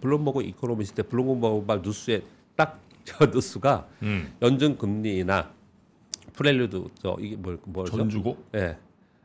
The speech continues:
Speaker 1: 삼월에 전주곡이 나올 거다. 뭐 요런 게 타이틀 기사로 이런
Speaker 3: 아,
Speaker 1: 것들이 좀
Speaker 3: 삼월에,
Speaker 1: 나왔어요.
Speaker 3: 아,
Speaker 1: 예.
Speaker 3: 삼월에.
Speaker 1: 예, 삼월에.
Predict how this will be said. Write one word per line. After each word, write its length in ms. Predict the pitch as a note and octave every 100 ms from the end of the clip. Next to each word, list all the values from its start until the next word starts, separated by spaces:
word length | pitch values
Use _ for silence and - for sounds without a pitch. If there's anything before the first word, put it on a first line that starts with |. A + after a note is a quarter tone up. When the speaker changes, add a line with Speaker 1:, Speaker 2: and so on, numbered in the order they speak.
| _ _ _ _
Speaker 1:
삼월에 880 | - - G#3 G#3 F#3+ E3+ E3 F#3 F#3+
전주곡이 1040 | - G#2+ G#2 G#2 G2+ - F#2 F#2 F2+ F2 B2+
나올 180 | -
거다. 260 | G2 - - - _ _
뭐 100 | G2
요런 280 | G2 F#2+ F2
게 260 | G#2+ A2 A2 _ -
타이틀 320 | - B3+ F3+
기사로 380 | A#2+ G#2 F#2 F#2
이런 140 | F2
Speaker 3:
아, 20 | E2
Speaker 1:
것들이 180 | -
좀 100 | F2+
Speaker 3:
삼월에, 340 | F#2 D3 C3+ A2+
Speaker 1:
나왔어요. 480 | G2 C3+ A#2+ A2+ F#2
Speaker 3:
아, 120 | - G2
Speaker 1:
예. 80 | F2+
Speaker 3:
삼월에. 440 | - C3 D#3+ C#3+ D#2 D2
Speaker 1:
예, 200 | A#2 G2 -
삼월에. 460 | G#2+ F#2 E2 -